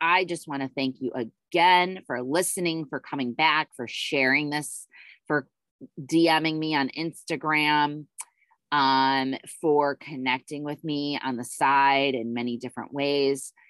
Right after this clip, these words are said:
Know that those ways are in the show notes for you to reach out to me and join that Honest Mom Project Facebook group. Um, and I look forward to our next friendship series next week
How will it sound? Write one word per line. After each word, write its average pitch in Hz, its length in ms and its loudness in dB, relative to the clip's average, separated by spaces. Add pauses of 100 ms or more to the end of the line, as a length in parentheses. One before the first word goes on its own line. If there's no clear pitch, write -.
(200)
Know 143 260 2
that 143 200 0
those 135 280 0
ways 123 420 -2
are 127 200 -4
in 160 160 -2
the 170 80 0
show 135 260 -4
notes 131 340 -4
for - 100 -10
you 120 240 -2
to - 220 -10
reach 117 280 -4
out 127 220 0
to - 120 -12
me 120 260 -4
and 117 180 -10
join 123 240 -4
that 117 260 -2
Honest 120 500 -6 (120)
Mom 120 520 -2 (380)
Project 113 580 -2 (120)
Facebook 135 380 -6
group. 175 340 -8 (1120)
Um, 147 640 4 (120)
and 170 100 -6
I 185 80 -2
look 196 180 0
forward 226 440 0 (100)
to 240 320 0
our 196 160 2
next 180 640 -4 (300)
friendship 143 480 -4
series 135 540 -6
next 127 380 -8
week 131 400 -2